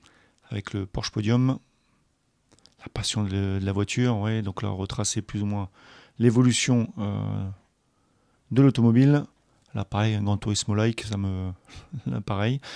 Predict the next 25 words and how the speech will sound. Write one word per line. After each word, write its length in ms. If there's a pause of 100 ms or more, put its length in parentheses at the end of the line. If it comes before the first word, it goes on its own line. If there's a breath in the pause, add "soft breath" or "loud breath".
(140 loud breath)
Ça 140
ressemble 220
aussi, 180
hein, 60
ça 100
se 80
recoupe 300
avec 180
le 260 (360 loud breath)
Assetto 400
premier 240
du 100
nom. 220 (3250)
Enfin, 300
une 100
voiture 260
un 80
petit 140
peu 120
plus 220
typée 300
course. 400 (4000)
La 160
première 280
chose 420